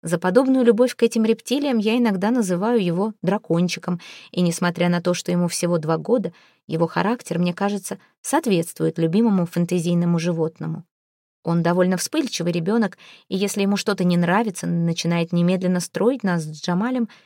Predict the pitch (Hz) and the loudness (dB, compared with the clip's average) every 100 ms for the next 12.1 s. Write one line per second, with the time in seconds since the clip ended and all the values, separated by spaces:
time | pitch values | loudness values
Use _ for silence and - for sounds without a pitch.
0 | _ - 180 180 180 214 302 269 254 233 | _ -6 0 0 2 0 2 0 2 4
1 | 233 220 202 202 202 196 180 175 175 170 | 4 2 -2 -2 -4 -4 -6 -4 -2 0
2 | 175 170 - 175 175 170 165 165 - _ | 0 -4 -6 -10 -6 -4 -4 -4 -8 _
3 | - 180 185 - 196 - 185 180 175 180 | -6 -2 0 0 0 0 0 -2 -2 0
4 | 170 175 - 214 214 - - - 190 185 | 0 -2 -2 -4 -4 -16 -14 -4 0 0
5 | - 202 202 190 185 196 190 - - 196 | 0 0 0 -2 -2 -2 -2 -2 -4 -2
6 | 180 185 185 180 247 - 175 190 196 - | -2 -2 -4 -2 -4 -2 -2 -2 -2 -4
7 | 170 196 202 180 170 180 180 - _ - | -6 -2 -2 -2 -2 -4 -6 -12 _ -6
8 | 180 - 196 190 190 196 - 247 220 160 | -4 -2 0 0 0 0 -2 -2 0 0
9 | 156 151 185 196 175 170 170 170 165 165 | -2 -2 -2 0 -2 0 0 0 0 0
10 | 170 180 170 165 190 220 196 180 - _ | 0 0 0 0 0 -2 -2 -6 -8 _
11 | _ - 165 156 160 160 175 160 156 - | _ -8 -4 -2 -2 -2 -2 -2 -4 -14
12 | 175 | -16